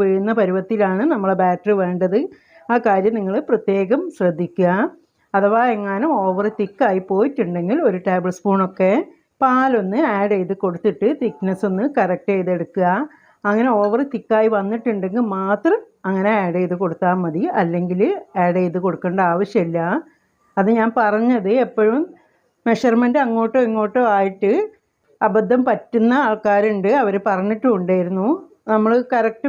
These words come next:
മെഷർമെന്റ് കപ്പ് ആയിരിക്കില്ലല്ലോ എല്ലാ വീട്ടിലും ഉണ്ടാകുന്നത്. അപ്പോൾ ഒരു പക്ഷേ ഏകദേശം ഒരു അളവുള്ള ഗ്ലാസ് ഒക്കെ എടുത്തിട്ട് ചെയ്യുമ്പോൾ അങ്ങോട്ടോ ഇങ്ങോട്ടോ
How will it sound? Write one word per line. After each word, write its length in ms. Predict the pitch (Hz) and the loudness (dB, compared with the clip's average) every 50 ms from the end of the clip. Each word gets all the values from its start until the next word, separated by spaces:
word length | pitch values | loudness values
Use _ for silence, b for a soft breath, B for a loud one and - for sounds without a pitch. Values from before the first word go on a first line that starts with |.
| 262 | -2
മെഷർമെന്റ് 520 | 254 214 - - 208 196 220 220 214 208 233 233 | -2 -2 -2 -6 -6 -4 -4 -4 -2 -2 0 0
കപ്പ് 220 | 240 208 - - 214 196 | 0 -2 0 0 0 2
ആയിരിക്കില്ലല്ലോ 720 | 190 185 190 190 208 196 - 233 214 208 214 196 180 185 190 190 | 2 2 0 0 -2 -2 -2 -2 0 0 0 0 0 0 -2 -2
എല്ലാ 160 | 190 190 196 190 190 | 0 0 0 0 0
വീട്ടിലും 280 | 190 185 180 - 196 196 180 | 0 -4 -4 -4 -4 -4 -4
ഉണ്ടാകുന്നത്. 440 | 170 170 175 175 170 165 165 170 - - | -2 -2 0 0 0 -2 -4 -6 -4 -6
അപ്പോൾ 220 | 185 - 208 208 247 339 B B B B B B | -4 0 0 0 0 0 B B B B B B
ഒരു 100 | 262 254 247 | 0 2 2
പക്ഷേ 240 | 240 226 226 - 247 247 311 285 | 2 0 0 0 0 2 2 2
ഏകദേശം 400 | 214 208 196 202 196 190 - 226 | 0 -2 -2 -4 -6 -4 -4 -2
ഒരു 80 | 214 214 208 | 0 0 0
അളവുള്ള 340 | 202 190 190 190 196 190 196 196 190 | 0 0 -2 -4 -4 -4 -4 -4 -2
ഗ്ലാസ് 260 | 190 180 175 175 - 185 | -2 -2 -2 -2 -6 -6
ഒക്കെ 120 | 175 202 | -6 -6
എടുത്തിട്ട് 280 | 185 160 - 190 180 214 214 - | -6 -4 -6 -6 -6 -6 -2 -2
ചെയ്യുമ്പോൾ 300 | 196 175 180 185 208 214 | -2 -2 0 0 0 -2
അങ്ങോട്ടോ 340 | 196 180 170 170 165 196 208 202 | -2 -2 -4 -4 -2 -2 -2 -2
ഇങ്ങോട്ടോ 320 | 180 175 170 170 165 - | -2 -4 -4 -4 -2 0